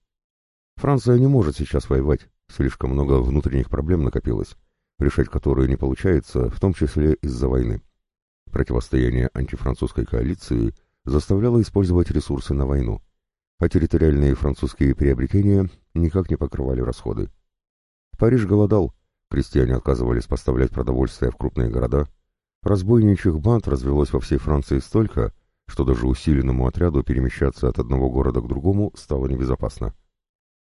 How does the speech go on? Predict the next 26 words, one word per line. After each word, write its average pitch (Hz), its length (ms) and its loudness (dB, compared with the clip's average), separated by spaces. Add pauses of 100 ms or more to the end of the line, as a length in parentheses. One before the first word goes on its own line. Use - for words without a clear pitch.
(180)
А 67 60 2
ещё 107 340 0
во 76 100 0
Франции 90 500 0
процветает 73 600 0
замена 78 540 2
одних 78 440 -2
жизненных 64 560 -2
нарративов 60 680 -4
на 107 100 -2
другие, 71 520 0 (540)
но 135 100 4
неизменно 123 440 4
с - 80 -6
критикой 95 460 2
любой 71 360 2
религии. 57 540 -2 (840)
Гильотины 71 580 4
не 69 80 2
успевают 67 480 2
отмывать 67 340 0
от 67 120 -4
крови, 78 320 2 (520)
но 90 120 0
Франция 127 400 0
наступает. 62 600 -2